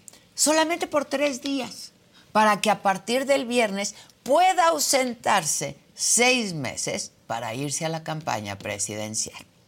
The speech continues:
En información internacional, el gobierno de Israel y el grupo terrorista Hamas están negociando incluir a hombres adultos en el intercambio de rehenes por presos palestinos y además buscan una nueva prórroga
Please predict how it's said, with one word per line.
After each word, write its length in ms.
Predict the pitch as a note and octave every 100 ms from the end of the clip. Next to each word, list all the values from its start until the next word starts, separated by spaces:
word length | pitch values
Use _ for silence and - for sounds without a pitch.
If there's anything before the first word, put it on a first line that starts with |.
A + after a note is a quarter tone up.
| - - - - _ _
En 180 | A#3 B3+
información 560 | B3 A3 G3 F#3+ G#3
internacional, 840 | F#3+ F#3 F#3 E3+ E3 F3 F3 F3+ C3+
el 100 | C3+
gobierno 360 | C3+ D#3 D3+ C#3+
de 100 | E3+
Israel 420 | E3 C#3+ A#2+ A2+
y 80 | B2+
el 100 | C#3+
grupo 300 | D3 - A#2+
terrorista 640 | D3+ C#3+ A#2+ A#2+ - B2 -
Hamas 360 | C3 D#3 E3
están 280 | C#3 - C3
negociando 560 | B2 A2+ - C#3+ C#3 C3+
incluir 480 | B2+ B2 A#2 A2
a 100 | A2
hombres 460 | B2+ E3+ F3 C3+ -
adultos 580 | A2+ G#2+ G#2+ - E3+ - - - D3+
en 260 | - B3 C#4+
el 140 | C#4
intercambio 680 | C4 A#3+ G#3+ G#3 F3+ E3 E3
de 100 | E3
rehenes 500 | D3 C3 A2 G#2+ D3
por 220 | F3 D3+
presos 400 | - G#2+ - A#2+
palestinos 600 | - A#2+ C#3 - A#3+ B3
y 80 | G#3+
además 600 | G3 F#3 F3+ F#3 E4 - - - -
buscan 800 | F#3 F#3 B3 F#4+ - G#3 F3 F#3 - _
una 300 | G3+ G#3+ G3+
nueva 520 | F#3+ G#3+ C#4+ D#4+ D#4+ D#4+
prórroga 640 | A#3 F#3+ C3 A2+ G#2+